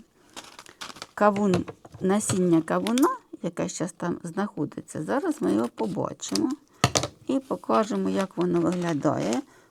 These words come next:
бо будемо фасувати це насіння у невеликі пачечки. Ось бачите, як виглядає таке насіння кавуна Кідмен. Будемо пакувати в такі пачечки по п'ять насінин. Буде ось так виглядати упаковочка.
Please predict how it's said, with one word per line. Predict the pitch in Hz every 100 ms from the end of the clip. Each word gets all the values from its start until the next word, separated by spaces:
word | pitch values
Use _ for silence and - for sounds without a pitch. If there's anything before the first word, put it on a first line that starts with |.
| -
бо | 311 180
будемо | 202 190 190 185 175
фасувати | - - 220 - 226 170 151 - 165 -
це | 175
насіння | 180 202 - 453 427 294 160 - - - - _ - - -
у | 208
невеликі | 202 196 208 196 185 175
пачечки. | - 175 - 170 - - -
Ось | 151
бачите, | 202 185 - -
як | 160 151 -
виглядає | 165 175 160 160 139
таке | - - 180
насіння | 143 147 - 147 127 110 -
кавуна | 135 143 139 135 -
Кідмен. | - 127 - 143 247 - _ _ _ _ - - - -
Будемо | 170 208 190 180
пакувати | 180 196 240 185 165 143 - 156 - _ _ _ - -
в |
такі | 165 160 147 - -
пачечки | 165 - 160 - 165
по | 156 160
п'ять | 160 156 147
насінин. | 147 170 - 190 156 147 -
Буде | 226 170 175
ось | 175
так | - 156
виглядати | 151 160 160 156 156 143 - -
упаковочка. | 180 165 165 - 139 - - - - 247